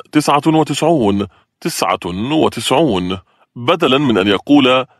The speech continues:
"هل تريد مسح حذائك؟" ثم أخذ يرددها، فسأله رجل مر أمامه: "لماذا تقول تسعة وتسعون، تسعة وتسعون، تسعة وتسعون هكذا؟"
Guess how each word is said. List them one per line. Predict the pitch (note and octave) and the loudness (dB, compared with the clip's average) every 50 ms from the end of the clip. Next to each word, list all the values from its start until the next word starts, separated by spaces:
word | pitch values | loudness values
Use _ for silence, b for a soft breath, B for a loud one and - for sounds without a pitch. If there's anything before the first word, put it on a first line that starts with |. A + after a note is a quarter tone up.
| _ _ - | _ _ -2
"هل | - A3 G#3+ | 0 0 0
تريد | E3+ - C#3 A#2+ G#2+ A#2 B2 A#2+ A#2+ A#2+ B2 A#2+ - - | 2 2 2 2 2 2 2 2 4 4 4 4 2 0
مسح | F#2+ G2+ G#2+ - - - F#2 | -2 -2 -2 -2 -2 -4 -4
حذائك؟" | F#2+ G2 G2 F#2+ G#2 G#2 G#2+ G2 C#3 E3 F3+ - - - - _ _ _ | -2 -2 -2 0 0 0 0 0 0 -2 -2 -4 -8 -18 -20 _ _ _
ثم | - D3+ D#3+ F#3 | -2 0 2 2
أخذ | F#3 A3 G#3+ - E3+ | 2 0 0 0 0
يرددها، | D#3+ C#3+ B2+ A#2+ A#2+ A#2 C3+ C#3+ D#3 C#3+ C3 - | 2 2 4 2 2 2 2 0 2 2 2 0
فسأله | - A2+ G2+ A#2 B2 B2+ C#3+ C3+ A#2 A#2 A#2 | 0 0 0 0 0 2 0 0 2 2 2
رجل | A#2+ B2+ B2 B2+ A#2+ B2 C3 | 2 0 0 2 0 0 0
مر | B2+ A#2 A2 A2+ A#2+ B2 A#2+ A2 G#2 | 0 0 0 0 0 0 0 0 0
أمامه: | A2+ B2 C3 C3+ C3 A#2 A2 A#2 A#2+ C3+ - - _ - | 0 0 0 0 0 0 0 -2 -2 -4 -6 -10 _ -2
"لماذا | A#2+ C#3+ F3+ G3+ A#3 G#3+ F#3 | 0 2 2 4 2 2 2
تقول | D#3 - A2+ - - - D3 D3+ D3 C#3+ C#3 C3+ - - _ _ _ _ _ | 0 -2 -4 -4 -4 -2 -2 0 0 2 2 0 0 -4 _ _ _ _ _
تسعة | - B2 B2 B2 B2 | -8 -4 -4 -2 -2
وتسعون، | B2+ A#2 G#2+ - G2+ - G2 G#2 A#2 A#2 G#2+ | 0 -2 -2 -2 -4 -4 0 0 0 0 0
تسعة | - - G2+ F#2 A2 | -2 -4 -4 -2 -2
وتسعون، | A2 G2+ F#2+ - - F2+ G#2 A#2 A#2 A2 | -4 -4 -4 -4 -2 0 0 0 0 -2
تسعة | A2 G#2 - F#2+ F#2 | -4 -4 -6 -4 -2
وتسعون | A2+ G#2+ G#2 - - - G2 G#2 G2+ G2 | -2 -2 -2 -4 -2 -2 0 0 0 0
هكذا؟" | G2 G#2 G2+ - G2 F#2 F2+ E2 D#2+ | -2 -4 -2 -2 -2 0 0 -2 -4